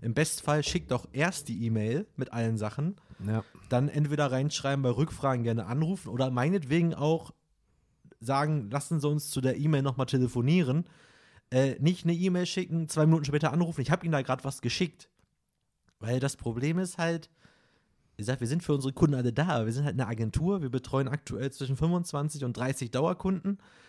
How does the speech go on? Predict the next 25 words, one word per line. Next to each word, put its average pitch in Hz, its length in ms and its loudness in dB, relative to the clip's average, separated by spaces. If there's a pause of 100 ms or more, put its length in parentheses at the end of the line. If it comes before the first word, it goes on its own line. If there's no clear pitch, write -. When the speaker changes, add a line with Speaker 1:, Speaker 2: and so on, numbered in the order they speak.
(220)
Speaker 1:
plus 170 360 4
zum 139 160 0
Glück - 220 0
Anfragen 147 460 0
mal 131 120 0
von 123 180 0
links, 180 280 2
Anfragen 135 400 -2
mal 123 100 -2
von 113 220 -4
rechts, 151 440 -6
ehemalige 160 540 0
Kunden. 175 240 4
Speaker 2:
Von 120 80 6
rechts 127 280 6
eher 117 240 8
weniger. 101 360 6
Speaker 1:
Kooperation- 143 540 0 (600)
Speaker 2:
Zumindest 123 340 4
behandle 135 380 10
ich 113 60 8
Speaker 1:
Anfragen. 143 220 6
Speaker 2:
rechte - 240 4
Anfragen 87 380 -4
nicht. - 320 -10